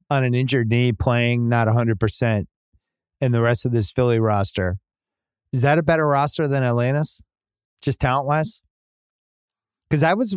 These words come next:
I was actually, and you've been on this the whole season, to your credit.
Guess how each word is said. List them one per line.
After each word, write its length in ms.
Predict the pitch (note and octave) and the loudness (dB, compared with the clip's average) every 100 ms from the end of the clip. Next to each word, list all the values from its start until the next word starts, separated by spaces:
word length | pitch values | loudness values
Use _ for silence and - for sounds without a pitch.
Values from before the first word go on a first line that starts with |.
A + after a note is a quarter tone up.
| - | -2
I 80 | D#3+ | -2
was 200 | A3+ E3+ | -2 -2
actually, 540 | D3+ D#3+ - D#3+ C#3+ - | -2 -2 -2 0 0 0
and 160 | D3 | 0
you've 120 | E3 G3+ | 0 2
been 140 | G3 | 2
on 200 | D#3 C#3+ | 2 0
this 180 | C#3 - | -2 0
the 100 | B2 | 0
whole 180 | C3+ C#3 | 0 0
season, 420 | - C3 G2 F2 | 0 -2 -2 -4
to 120 | A#2+ | -2
your 120 | A2+ | -4
credit. 360 | - A#2 G2+ | -4 -6 -8